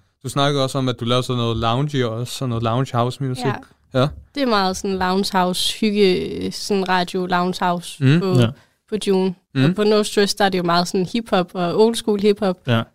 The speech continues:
Speaker 2: Og på Storms, der er det meget sådan, altså bare lounge generelt, sådan
Speaker 3: Ja.
Speaker 2: baggrundslounge, som man sådan opdager af dig, eller ikke opdager af dig, men vil opdage, hvis ikke var der.
Speaker 3: Ja, klart.
Speaker 2: Øhm, og på Aya, der er det jo full on sådan klub, og på
Speaker 3: Ja.
Speaker 2: L A, der er det sing-along.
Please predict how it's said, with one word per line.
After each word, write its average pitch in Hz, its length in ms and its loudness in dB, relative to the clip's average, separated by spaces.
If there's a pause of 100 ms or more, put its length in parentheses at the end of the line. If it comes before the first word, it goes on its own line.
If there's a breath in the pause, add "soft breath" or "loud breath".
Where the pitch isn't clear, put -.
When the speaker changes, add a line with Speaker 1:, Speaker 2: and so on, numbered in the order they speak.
(120)
Speaker 2:
Og 196 80 -12
på 202 40 -8
Storms, 202 420 -2
der 190 80 -6
er 185 60 -2
det 175 100 -6
meget 170 260 -4
sådan, 170 440 -2 (720)
altså 180 140 -8
bare 180 200 0
lounge 180 640 -4
generelt, 202 480 -4
sådan 190 300 2
Speaker 3:
Ja. 180 60 -2 (320 soft breath)
Speaker 2:
baggrundslounge, 226 640 2
som 202 140 -4
man 185 140 0
sådan 180 420 -2 (120)
opdager 233 360 0
af 220 160 0
dig, 247 180 -4 (220 soft breath)
eller 208 100 -8
ikke 294 240 -4
opdager 262 300 0
af 214 160 -2
dig, 226 100 0
men 208 160 -2
vil 202 120 -4
opdage, 208 320 -2
hvis 180 340 -4
ikke 220 180 -2
var 139 120 -4
der. - 160 -10 (200)
Speaker 3:
Ja, 120 340 2
klart. 113 240 -4 (140)
Speaker 2:
Øhm, 190 320 -4
og 185 100 -8
på - 80 -10
Aya, 196 300 0
der 208 100 -4
er 190 60 -2
det 185 80 -4
jo 180 60 -6
full 202 260 -6
on 175 260 2 (120)
sådan - 280 -20
klub, 285 240 2 (200)
og 202 200 -4
på - 140 -4
Speaker 3:
Ja. 202 200 2
Speaker 2:
L 208 80 0
A, 185 100 0
der 175 100 -2
er 175 60 0
det 185 140 -4
sing-along. 170 600 -2